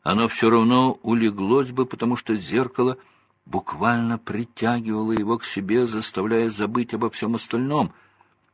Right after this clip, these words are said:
Гарри медленно направился к зеркалу, желая заглянуть в него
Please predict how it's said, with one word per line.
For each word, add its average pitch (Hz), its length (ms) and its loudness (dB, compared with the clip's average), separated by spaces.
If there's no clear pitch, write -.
Гарри 82 460 -2
медленно 82 680 -4
направился 78 720 -8
к - 120 -14
зеркалу, 98 560 -8
желая 82 360 -4
заглянуть 82 580 -8
в 69 80 -14
него 80 320 -4